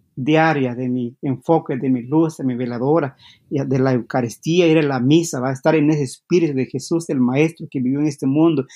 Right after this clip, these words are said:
y que está aquí, que me escucha, verlo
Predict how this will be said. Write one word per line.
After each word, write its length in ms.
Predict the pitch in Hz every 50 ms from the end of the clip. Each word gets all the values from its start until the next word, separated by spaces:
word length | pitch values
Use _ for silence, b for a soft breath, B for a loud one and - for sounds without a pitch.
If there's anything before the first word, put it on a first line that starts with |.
| B B B
y 100 | - -
que 80 | - 143
está 260 | 131 - - - 147 147
aquí, 360 | 135 - - 175 170 165 160
que 140 | - 139 127
me 60 | 123
escucha, 460 | 117 - - - 180 180 180 - 143
verlo 540 | 123 120 143 160 160 147 151 143 131 120